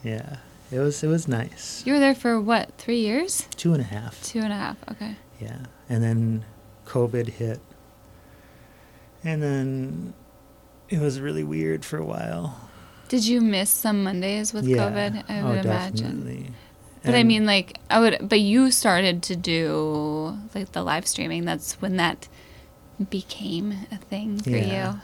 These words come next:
Speaker 1: And that was a lot of John Marin and Joe Scarpolino's help.
Speaker 2: Cool.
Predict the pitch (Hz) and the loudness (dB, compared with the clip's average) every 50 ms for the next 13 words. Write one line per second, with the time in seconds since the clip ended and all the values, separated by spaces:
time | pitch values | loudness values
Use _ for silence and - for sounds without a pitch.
0 | - - - - 151 131 131 135 139 139 135 131 123 113 139 127 123 120 120 117 | -14 -20 -12 -6 -2 0 2 2 4 4 2 2 0 0 -2 0 0 2 2 0
1 | 117 104 98 - - 120 117 113 113 110 107 107 107 107 107 110 107 107 107 107 | 0 -2 -4 -4 -2 0 0 0 0 0 0 0 0 0 0 0 0 0 0 0
2 | 107 107 104 - 117 110 107 107 107 - - - 107 104 - - 110 107 107 107 | 0 0 0 -2 -2 -2 -2 -2 -4 -6 -6 -6 -6 -6 -4 -4 -4 -2 -2 -2
3 | 107 104 101 98 - - - 104 95 95 110 - - - - - - - - - | -2 -4 -6 -8 -8 -10 -8 -8 -8 -8 -10 -14 -18 -20 -20 -20 -20 -20 -10 -6
4 | - 247 - | -4 -2 -2